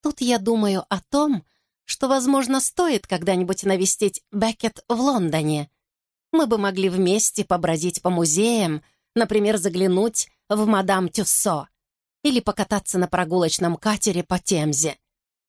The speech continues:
Да, мы бы отлично провели время. Но я понимаю, откуда берется такое отношение у местных.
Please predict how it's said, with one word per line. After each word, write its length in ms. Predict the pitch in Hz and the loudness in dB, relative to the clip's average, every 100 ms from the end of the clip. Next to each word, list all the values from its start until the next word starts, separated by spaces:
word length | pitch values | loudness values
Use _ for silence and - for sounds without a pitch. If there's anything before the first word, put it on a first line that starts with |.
| - | -4
Да, 480 | 254 285 269 208 160 | 0 2 2 0 0
мы 180 | 202 | 0
бы 120 | 196 202 | 2 0
отлично 580 | 180 208 285 - 170 | 0 -2 -2 0 0
провели 400 | - 185 175 165 | 0 0 2 0
время. 500 | 165 170 165 160 160 - _ _ _ _ | 0 2 2 0 -4 -8 _ _ _ _
Но 220 | 208 190 | 0 2
я 240 | 180 165 185 | 0 0 -2
понимаю, 800 | 190 180 170 196 226 233 175 - _ _ - | 0 0 2 2 2 0 0 -4 _ _ -4
откуда 420 | 180 - 208 185 | -4 -2 -2 0
берется 460 | 175 185 190 - 185 | 0 0 -2 -2 -4
такое 360 | 175 196 175 | -2 0 0
отношение 640 | 175 175 175 202 185 185 - | 0 0 0 0 2 0 0
у 100 | 202 | 0
местных. 640 | 226 240 - 160 139 - | 2 2 0 -2 -4 -10